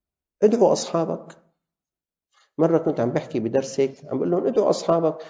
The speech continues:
بس لا، الدعوة بدها يعني هيك أسلوب، بده طريقة." قل له لرفيقك مثلًا: "عازمك على إبريق كوكتيل،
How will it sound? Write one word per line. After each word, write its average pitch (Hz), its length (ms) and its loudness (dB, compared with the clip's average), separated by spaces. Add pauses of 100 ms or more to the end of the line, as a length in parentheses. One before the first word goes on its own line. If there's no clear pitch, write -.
(100)
بس - 140 -8
لا، 170 100 2
الدعوة 185 380 0
بدها 160 260 2
يعني 139 240 0
هيك 151 180 -4
أسلوب، 135 500 -2
بده 135 160 2
طريقة." 139 500 0 (340)
قل 196 100 8
له 196 80 10
لرفيقك 147 540 4
مثلًا: 131 520 0
"عازمك 135 400 0
على 127 220 2
إبريق 131 300 -2
كوكتيل، 131 640 0